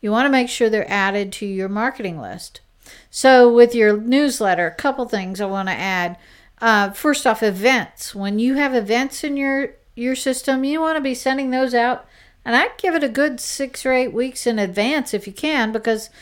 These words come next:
that's gonna be your booking site and people need time to plan. So events should be in there. If you have any new features, upgrades, uh, new patio sites you've added, new sites, um, a new local event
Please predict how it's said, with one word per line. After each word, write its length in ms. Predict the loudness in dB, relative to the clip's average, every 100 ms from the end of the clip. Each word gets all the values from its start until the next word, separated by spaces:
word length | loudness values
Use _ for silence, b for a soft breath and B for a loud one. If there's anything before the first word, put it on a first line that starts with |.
| b b -4
that's 200 | -2 0
gonna 180 | -2
be 120 | 0 2
your 140 | 2
booking 360 | 4 2 0 -4
site 300 | 0 0 0
and 100 | -6
people 240 | -6 -6
need 220 | -6 -8
time 260 | -6 -8 -8
to 60 |
plan. 460 | -10 -6 -4 -4 -8 -14 _ _ B B B B
So 320 | -2 2 4 4
events 480 | 0 4 2 2 -2
should 220 | -8 -4
be 140 | -2
in 180 | -2 -2
there. 360 | 0 0 -2 -4 b b -8
If 120 | -4
you 140 | 2
have 160 | 4 4
any 240 | 0 -2
new 300 | 0 0 0
features, 580 | -2 -2 -2 0 0 0
upgrades, 840 | -2 -4 -2 0 0 -2 -6 -10 -10 -4
uh, 240 | -4 -2
new 300 | -2 0 -2
patio 560 | -6 -2 0 0 0 0
sites 460 | 2 0 0 -4
you've 160 | -4 0
added, 540 | 0 0 0 -2 -2
new 220 | 0 0
sites, 640 | 0 0 2 2 -2 -10 -20 B B B B
um, 520 | -4 -2 -2 -6 -10 -6
a 100 | -4
new 500 | 2 2 2 -2 -8 -10
local 760 | 2 6 6 6 2 4 2
event 440 | 0 0 0 0